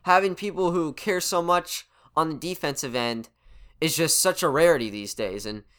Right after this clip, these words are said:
he does it all that you need off the bench. So Roby and Williams have just kind of been very surprising. They are both definitely legit, and they're keepers, to be honest. And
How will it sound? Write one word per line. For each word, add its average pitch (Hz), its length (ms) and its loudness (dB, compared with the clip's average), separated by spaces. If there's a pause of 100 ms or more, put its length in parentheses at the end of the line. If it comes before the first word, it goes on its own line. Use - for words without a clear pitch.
(260)
he 165 100 -6
does 170 240 4
it 151 60 2
all 156 420 8
that 135 220 -2
you 135 60 -4
need 160 180 -2
off 110 180 2
the 113 60 -10
bench. 131 320 -4
So 110 300 -2 (760)
Roby 240 340 8
and 190 120 2
Williams 220 540 2
have 160 220 4
just 156 160 -6
kind 170 200 2
of 165 80 -2
been 139 360 -4
very 151 320 0
surprising. 139 640 0
They 143 100 -2
are 143 80 0
both 143 440 -2
definitely 156 580 -4 (180)
legit, 123 800 -4 (760)
and 139 400 2 (200)
they're 151 240 0
keepers, 131 720 -8
to 131 120 -10
be 117 120 -4
honest. 123 420 0
And 107 200 -8